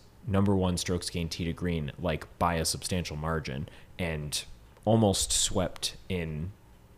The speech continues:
in fairway stats in more than one tournament, and then dead last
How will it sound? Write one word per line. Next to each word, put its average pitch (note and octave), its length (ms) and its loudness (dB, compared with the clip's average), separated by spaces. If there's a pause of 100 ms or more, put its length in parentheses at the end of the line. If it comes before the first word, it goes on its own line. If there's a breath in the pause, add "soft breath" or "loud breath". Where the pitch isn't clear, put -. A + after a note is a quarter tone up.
(140)
in E2+ 180 0
fairway F2+ 400 2
stats - 720 2 (680)
in E2 400 2
more G#2 200 6
than F2 140 4
one D#2 160 0
tournament, F2 480 2 (1080 soft breath)
and A#2 100 8
then G2 240 6
dead G2+ 240 6
last - 440 0